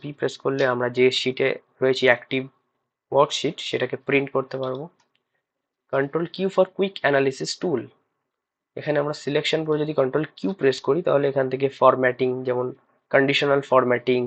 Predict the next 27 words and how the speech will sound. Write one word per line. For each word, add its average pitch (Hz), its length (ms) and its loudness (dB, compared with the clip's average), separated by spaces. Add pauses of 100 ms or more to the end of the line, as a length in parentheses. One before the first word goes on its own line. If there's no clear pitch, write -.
(160)
চার্টস, 123 380 4 (140)
টুলস, 127 360 0 (440)
টেবলস, 123 400 -2 (200)
এই 127 160 2
অপশনগুলোকে 123 540 -2
অ্যাক্সেস - 320 -12
করতে 123 260 -12
পারবো। 117 200 -2 (420)
Control 139 300 -2 (220)
R 151 120 0
for 175 140 4 (120)
write 143 320 2
fill, 110 160 -4 (100)
যেমন 147 260 2
আমাদের 156 300 -2
Control 127 340 2 (100)
D - 20 -6 (140)
for 160 120 4 (180)
down 143 180 6 (120)
fill 170 160 2 (100)
ছিল, 151 140 -4 (1300)
Control 139 340 0 (140)
D - 20 -6 (180)
for 147 160 4 (560)
fill 156 180 4 (120)
down, 135 160 6 (1000)
তেমন 147 180 6